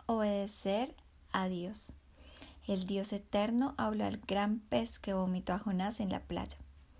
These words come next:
Dios habló otra vez a Jonás diciéndole que fuera a Nínive, y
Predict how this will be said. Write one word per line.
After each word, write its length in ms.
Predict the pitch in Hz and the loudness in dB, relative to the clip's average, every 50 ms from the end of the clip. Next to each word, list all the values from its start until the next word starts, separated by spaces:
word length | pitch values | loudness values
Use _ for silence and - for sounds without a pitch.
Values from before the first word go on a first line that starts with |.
| - - - - - - - - - - | -20 -20 -20 -20 -20 -20 -20 -20 -10 -2
Dios 400 | - 180 185 202 247 262 - - - - - - - - | 0 0 2 2 0 -2 -4 -4 -6 -10 -14 -6 0 4
habló 360 | 202 202 196 196 202 202 - - | 4 4 4 4 2 2 2 0
otra 320 | 220 220 - 220 220 233 | -2 0 0 0 2 2
vez 180 | 240 247 247 277 | 4 2 2 2
a 80 | 269 | 0
Jonás 400 | 277 294 277 254 226 220 214 - | 2 4 4 4 6 4 2 0
diciéndole 560 | 208 202 - - 202 202 208 220 254 302 - | 0 0 0 2 2 2 2 2 2 0 0
que 140 | - - 240 | 0 -2 -2
fuera 300 | - - - 196 202 185 | -2 -2 -2 -2 0 0
a 40 | 175 | 0
Nínive, 420 | 175 180 175 170 - - 190 190 - - - - - - - - - | 0 -2 -2 -2 -2 -4 -4 -6 -8 -12 -14 -16 -18 -20 -20 -8 -4
y 360 | 220 208 190 190 190 185 185 | -2 0 0 2 0 0 0